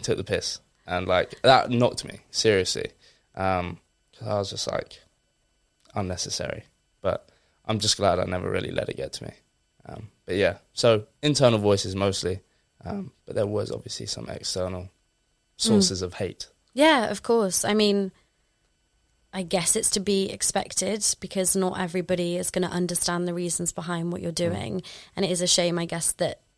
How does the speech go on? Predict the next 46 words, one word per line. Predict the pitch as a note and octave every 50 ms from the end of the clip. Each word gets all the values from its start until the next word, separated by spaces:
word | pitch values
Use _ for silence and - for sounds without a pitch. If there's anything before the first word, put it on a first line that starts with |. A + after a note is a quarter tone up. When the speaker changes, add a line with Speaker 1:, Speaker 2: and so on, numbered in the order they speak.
| _ _ _ _ _ _ -
Speaker 2:
not | F3+ F#3+ F3 E3+
everyone's | F3+ F3 F3+ - - E3 - -
gonna | - F3+ F3+
be | F3+ - E3+ F#3
super | - - G#3 G3+ F3+ - G3+
encouraging, | - D#3 F#3 - - F3 F3+ F#3+ F#3+ - - - - G3 F#3+ E3+
but | - F#3
it's | E3+ - -
good | - - G#3 F3+ -
that | -
you | F3+ F#3
don't | F3 F3 -
let | - F#3 F3+
it | - -
get | - G3 - -
to | - - -
you. | - G2 - F3+
And | F3+ F3+ F3 E3+ - - - - - - _ -
in | F#3 F#3
a | F3+
way, | F3+ F3+ E3+ E3+ F3
it's | - - -
then | - F3+ E3+ E3+
a | E3+
driving | E3+ F3+ F3 E3+ E3 D#3+ E3+ E3
force | - - E3 E3 F3+ E3+ - - - - - _ _ _ _ _ _ -
to, | G#2 -
Speaker 1:
Mm. | F3
Speaker 2:
like, | E3+ E3+ -
prove | - F#3+ F3+ E3+ -
those | E3+ E3+ F3
people | - - - F3+ F3+ - E3+ E3
wrong. | E3 F3+ D#3+ - - G#3+ F#3+ - - - - - - - - - - - - _ -
Um, | A#3 A#3 A3+ A3+ A#3 A#3 A#3 A#3 - - - - -
so | G3+ - - A#3+ A#3+
just | A#3+ G#3 - C#4 -
moving | - D4 D4 C4+ B3+ A#3
on | A3 G#3+ G#3 G3
from | - - G3+ G3
that | G3 G3+ G#3+ G#3+ -
then, | - G#2+ G#2 G#2 G#2 G#2 G#2 G#2 - - _ _ _ _ _ _ _ _ _ _ _ _
when | G3+ G3+ A#3 A#3 B3+ B3+
did | A#3 A#3+ A3+ G3
you | G#3 G#3+ G#3+
start | G3+ - - - - G3+ F#3+ G3 F#3+ - -
creating | - - - G#3 F#3+ G3 - - - F3+ F#3+ F#3 F3+ F#3 F#3